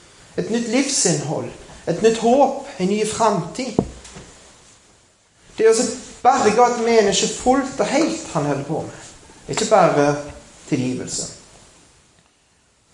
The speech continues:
Og dette gjorde han ikke på grunn av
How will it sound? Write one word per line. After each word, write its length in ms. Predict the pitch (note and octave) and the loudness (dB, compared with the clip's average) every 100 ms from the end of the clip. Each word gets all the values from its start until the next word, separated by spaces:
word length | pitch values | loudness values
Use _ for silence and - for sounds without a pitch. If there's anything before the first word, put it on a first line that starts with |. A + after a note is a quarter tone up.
| _ - | _ -4
Og 140 | F3 | 0
dette 320 | B3 B3 B3+ A#3+ | 2 0 -2 0
gjorde 320 | B3+ F#3+ F3+ | 2 4 4
han 140 | G#3+ | 2
ikke 240 | - F#3 G#3 | 0 -2 -4
på 80 | G#3+ | 0
grunn 320 | A#3 A3 E3 - - - - F3 | 0 2 -2 -4 -14 -16 -2 2
av 320 | D#3 C3 | 4 2